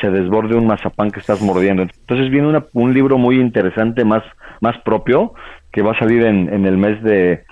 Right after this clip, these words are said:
de octubre, y es un hecho porque lo vamos a presentar en el mes de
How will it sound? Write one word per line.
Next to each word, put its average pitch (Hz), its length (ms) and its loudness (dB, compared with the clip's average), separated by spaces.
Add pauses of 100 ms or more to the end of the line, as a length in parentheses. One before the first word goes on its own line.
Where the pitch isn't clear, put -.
(100)
de 95 100 -2
octubre, 139 500 2
y 117 80 4
es - 160 -4
un 120 120 2
hecho 131 220 -2
porque 101 240 -4
lo 104 80 4
vamos 117 160 0
a 120 60 -2
presentar 101 500 -2
en 104 160 2
el 95 120 0
mes 110 280 0
de 98 320 0